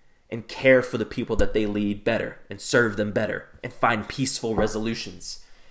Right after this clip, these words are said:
Because it's all about serving the individual. When that happens, the team benefits. And lastly, a leader's poise is a calming presence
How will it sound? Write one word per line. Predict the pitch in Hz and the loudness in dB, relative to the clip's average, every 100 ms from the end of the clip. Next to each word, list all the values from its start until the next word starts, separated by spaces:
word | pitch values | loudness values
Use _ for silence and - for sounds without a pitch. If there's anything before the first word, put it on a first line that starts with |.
| - | -16
Because | - 139 | -4 -2
it's | 143 | 0
all | 160 196 | 2 4
about | 180 - | 4 4
serving | - 160 156 160 | 6 6 6 2
the | 160 | 2
individual. | 156 143 190 131 104 90 | 2 4 4 4 -2 -2
When | 123 | 0
that | 170 - | 0 0
happens, | 175 190 - 170 156 151 - - - _ | 0 0 0 -2 -4 -10 -14 -20 -20 _
the | 135 | -4
team | - 156 127 | 0 0 2
benefits. | 127 131 - - - - - _ _ _ _ _ _ _ _ _ _ _ _ _ _ _ _ _ _ _ - | 2 2 -2 -10 -10 -10 -12 _ _ _ _ _ _ _ _ _ _ _ _ _ _ _ _ _ _ _ -8
And | 110 | -4
lastly, | 120 135 - 123 | -2 0 0 0
a | 110 | 2
leader's | 117 110 104 | 2 2 -2
poise | - 135 123 110 | -2 2 4 2
is | 90 | -2
a | 101 | -6
calming | - 123 107 101 | -4 -6 -6 -6
presence | - 107 92 - - - | -4 -4 -4 -10 -12 -12